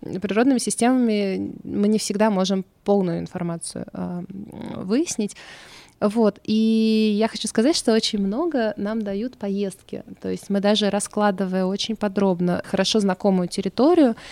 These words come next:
а, понимая, что и как движется, все равно приехав, а, на место и поговорив с людьми, всегда выясняется какая-то вот, э, новая специфика, новая информация, как-то по-другому начинаем смотреть на наш проект.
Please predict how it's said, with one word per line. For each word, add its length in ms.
а, 140
понимая, 420
что 200
и 60
как 200
движется, 420
все 140
равно 240
приехав, 600
а, 280
на 160
место 420
и 20
поговорив 520
с 100
людьми, 420
всегда 300
выясняется 580
какая-то 520
вот, 180
э, 220
новая 380
специфика, 640
новая 240
информация, 680
как-то 280
по-другому 640
начинаем 520
смотреть 380
на 60
наш 160
проект. 320